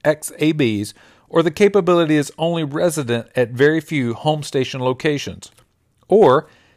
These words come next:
the capability is unique in a way that calls for its employment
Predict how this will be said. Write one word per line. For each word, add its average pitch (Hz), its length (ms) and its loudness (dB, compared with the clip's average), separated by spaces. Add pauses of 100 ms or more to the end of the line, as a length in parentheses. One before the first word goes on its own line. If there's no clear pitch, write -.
(280)
the 165 80 -4
capability 196 640 4
is 151 140 0
unique 170 380 -2
in 147 80 0
a 139 40 -2
way 151 220 2
that 139 160 -6
calls 165 320 2
for 147 120 -2
its 131 120 -6
employment 139 480 -2